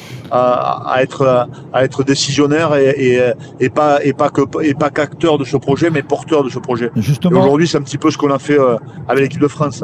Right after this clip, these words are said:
Speaker 2: William,
Speaker 1: avec,
Speaker 2: euh,
Speaker 1: euh,
Speaker 2: cette
Speaker 1: la volonté.
Speaker 2: cette
Speaker 1: Oui.
Speaker 2: exp-, c'est, ah, William, cette expérience de, de, de joueur,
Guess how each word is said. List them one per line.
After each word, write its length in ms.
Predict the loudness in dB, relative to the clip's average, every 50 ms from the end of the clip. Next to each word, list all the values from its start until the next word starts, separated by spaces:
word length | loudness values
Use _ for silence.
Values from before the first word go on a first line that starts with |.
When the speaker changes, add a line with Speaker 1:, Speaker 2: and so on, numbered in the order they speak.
| -6 -2
Speaker 2:
William, 340 | 0 0 2 2 2 2 2
Speaker 1:
avec, 220 | 2 0 0 0 0
Speaker 2:
euh, 200 | 0 2 2 2
Speaker 1:
euh, 40 | 2
Speaker 2:
cette 100 | 2 2
Speaker 1:
la 80 | 2
volonté. 520 | 4 4 4 2 2 0 0 0 0 0 -2 -8 -16 -10 -2
Speaker 2:
cette 100 | 2 2
Speaker 1:
Oui. 100 | 4 4 2
Speaker 2:
exp-, 300 | 0 -2 -2 -2 -4 -4 -2
c'est, 240 | 0 0 0 0 0
ah, 80 | -2 -2
William, 280 | 0 2 2 2 2 0
cette 180 | -2 -4 -2 -2
expérience 600 | -4 -2 -2 0 0 0 2 0 0 0 -2 -2
de, 180 | 0 0 0 0
de, 180 | 0 -2 -2
de 120 | 0 0 -2
joueur, 460 | -2 0 0 2 2 2 0 0